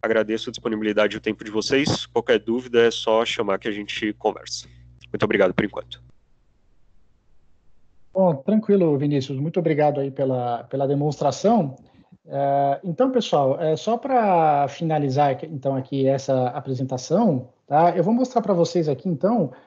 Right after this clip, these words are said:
Speaker 2: é, qua-, quais os ganhos, né, é, que eu tenho com a implementação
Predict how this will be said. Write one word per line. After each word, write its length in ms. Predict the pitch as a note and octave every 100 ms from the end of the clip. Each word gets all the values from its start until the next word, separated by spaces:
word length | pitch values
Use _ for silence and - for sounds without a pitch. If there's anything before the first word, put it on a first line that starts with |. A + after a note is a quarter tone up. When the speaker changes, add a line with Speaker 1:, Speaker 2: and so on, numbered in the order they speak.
| _ - -
Speaker 2:
é, 1080 | D3+ D3+ D3+ D3+ D3+ D3 D3 C#3 D3 D#3 - F#3
qua-, 260 | - C4+ G#3
quais 220 | C#4 D4
os 120 | C#4
ganhos, 760 | - F3 C4 E3+ C3 - - _ -
né, 380 | D3+ F3+ F#3 E3 _ _ _ _ _ D3
é, 420 | C#3+ C#3+ C#3 C3+
que 120 | G3+
eu 80 | G3
tenho 400 | - G3+ A3+ D#3
com 380 | - A3 D4 B3+
a 160 | G#3+
implementação 840 | A#3 A#3 A3 G#3+ F#3 - G#3 C4+